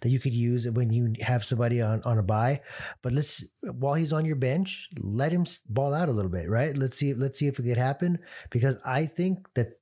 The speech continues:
the Giants are playing really inspired football, and they're gonna be playing above their skill level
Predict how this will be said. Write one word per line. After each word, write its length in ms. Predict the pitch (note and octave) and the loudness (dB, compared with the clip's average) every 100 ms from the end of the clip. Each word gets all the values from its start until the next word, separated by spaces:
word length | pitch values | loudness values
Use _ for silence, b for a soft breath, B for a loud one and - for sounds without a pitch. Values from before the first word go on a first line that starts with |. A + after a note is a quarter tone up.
| _ - | _ -4
the 80 | |
Giants 400 | G#2+ B2 C3 B2+ | 0 0 0 0
are 60 | B2 | -4
playing 380 | - C3 A2+ G2+ | -2 0 0 0
really 340 | A#2 C3 B2+ | 0 0 0
inspired 440 | A#2 - A#2 A#2 G#2 | -2 -2 0 0 0
football, 400 | B2+ A#2 C#3 C#3 | -4 -2 -2 0
and 220 | B2+ A#2 | 0 0
they're 100 | A#2+ | 2
gonna 180 | C3 A#2+ | 0 0
be 140 | A#2 | 0
playing 320 | - B2+ A#2+ | 0 0 0
above 340 | G2 F2 A2 G#2 | 0 0 0 2
their 120 | G#2 | 2
skill 320 | - G#2+ G#2+ | 2 2 0
level 440 | G2+ F2+ E2 G#2 | 0 0 -2 -4